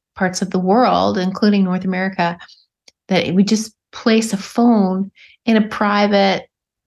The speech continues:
place, ideally in nature, that's not connected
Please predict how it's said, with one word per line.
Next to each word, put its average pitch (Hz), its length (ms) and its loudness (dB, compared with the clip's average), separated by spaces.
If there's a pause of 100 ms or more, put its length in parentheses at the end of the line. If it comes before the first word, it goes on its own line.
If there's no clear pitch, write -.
(420)
place, 190 640 0
ideally 196 520 4
in 185 120 0
nature, 196 540 -4 (380)
that's 180 240 -4
not 233 320 4
connected 208 640 0